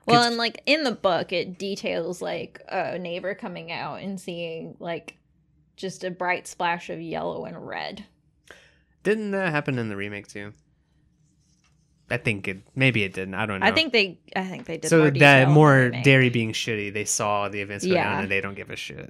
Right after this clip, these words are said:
Speaker 2: Okay, kid got eaten in the sewer, whatever.
Speaker 1: Uh, and then they cut to the funeral, and Bill is back at home looking through a photo album, and one of the pictures of Georgie moves and winks at him. So he freaks out,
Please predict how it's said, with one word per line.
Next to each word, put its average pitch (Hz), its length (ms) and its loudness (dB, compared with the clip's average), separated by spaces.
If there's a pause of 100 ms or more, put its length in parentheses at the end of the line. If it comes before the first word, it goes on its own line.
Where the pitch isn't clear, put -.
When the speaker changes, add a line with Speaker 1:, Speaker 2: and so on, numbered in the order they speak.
(120)
Speaker 2:
Okay, 107 240 -8
kid 120 240 -6
got 107 160 -2
eaten 104 180 -8
in 101 100 -8
the 98 80 -6
sewer, 98 280 -6
whatever. 101 560 -10 (500)
Speaker 1:
Uh, 196 60 -6
and 190 280 -4
then 190 140 -6
they 190 420 -6
cut - 280 -4
to - 100 -8
the 202 100 -4
funeral, 175 680 -8
and 170 240 -10 (440)
Bill 175 320 2
is 180 120 -6
back 180 280 0
at - 80 -10
home 175 300 -10
looking 180 280 -8
through 175 340 -6 (1500)
a 247 40 -18
photo 330 360 8
album, 226 560 6
and 208 200 0 (1120)
one 220 280 -2
of 214 100 -2
the 214 80 -4
pictures 208 360 -6
of 202 100 -10
Georgie 190 460 -6
moves 196 460 -8
and 202 140 -8
winks 208 360 -8
at 202 180 -4
him. 196 180 -6
So 180 160 -4
he 254 180 2
freaks 247 360 0
out, 214 320 2